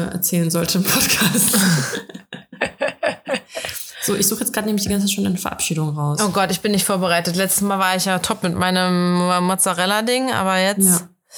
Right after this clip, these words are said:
Speaker 1: Okay, ich hab was.
Speaker 2: Ich natürlich nicht, Dani. Ich natürlich
Speaker 1: Fang-,
Speaker 2: nicht.
Speaker 1: sind unsere T-Shirts eigentlich da?
Speaker 2: Nee, noch nicht. Ich hab auch keine Mail mehr bekommen.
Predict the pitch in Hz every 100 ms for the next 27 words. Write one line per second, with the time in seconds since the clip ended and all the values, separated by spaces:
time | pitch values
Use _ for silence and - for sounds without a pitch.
0 | - - - - - _ _ _ - -
1 | 196 202 - 165 - 151 151 - 214 -
2 | 180 160 160 - 156 143 139 - 143 139
3 | - - - - - 165 - - - -
4 | - 208 - 294 233 190 262 - - 160
5 | 165 160 - 165 269 - _ _ - 208
6 | 254 370 311 220 202 233 285 311 - -
7 | - 220 240 - 285 269 285 269 175 165
8 | - 160 160 170